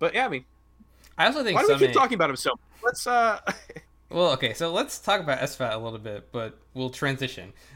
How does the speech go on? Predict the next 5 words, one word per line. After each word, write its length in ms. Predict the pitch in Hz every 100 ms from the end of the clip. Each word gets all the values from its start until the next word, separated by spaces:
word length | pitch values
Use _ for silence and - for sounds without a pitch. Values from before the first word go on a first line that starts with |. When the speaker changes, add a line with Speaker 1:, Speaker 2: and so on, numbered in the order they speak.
| -
Speaker 2:
So 340 | - 160 139 - - - - - -
I 100 | 147
think 220 | 170 233
that, 220 | 190 185 160
um, 580 | 139 131 123 117 104